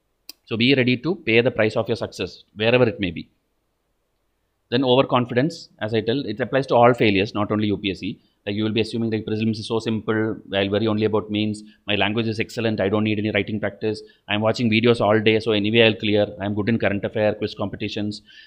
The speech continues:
I invested this much money in, in Delhi, I'm staying, I am, like, locked up in my room, I'll definitely pass. This kind of assumptions will not make you pass. Okay, there are many, many things which are signs of overconfidence. Please be humble, please be,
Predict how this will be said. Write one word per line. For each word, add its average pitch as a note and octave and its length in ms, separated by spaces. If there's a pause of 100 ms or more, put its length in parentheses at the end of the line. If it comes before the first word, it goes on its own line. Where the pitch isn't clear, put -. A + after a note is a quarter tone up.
(120)
I G#2+ 80
invested A2+ 460
this A2 140
much A#2+ 120
money A2 260
in, A2 180
in G#2 100
Delhi, G#2 320
I'm G2 140
staying, A2+ 440
I F#2+ 100
am, G2 160
like, F#2+ 200 (100)
locked G2 280
up G#2 80
in G#2+ 100
my G#2+ 80
room, G#2+ 280
I'll G2 120
definitely A2 380
pass. G#2+ 280 (380)
This C#3 200
kind C#3 200
of C#3 100
assumptions B2 480
will A2+ 160
not A#2+ 320
make A2+ 220
you A#2 100
pass. G2+ 400
Okay, A2 380
there G#2+ 120
are A#2 60
many, A2+ 260
many B2+ 220
things A#2 300
which A2+ 120
are A#2 60
signs G#2 300
of G#2 100
overconfidence. G2+ 720
Please A#2+ 300
be A#2+ 160
humble, G#2 400
please A2+ 320
be, A#2 260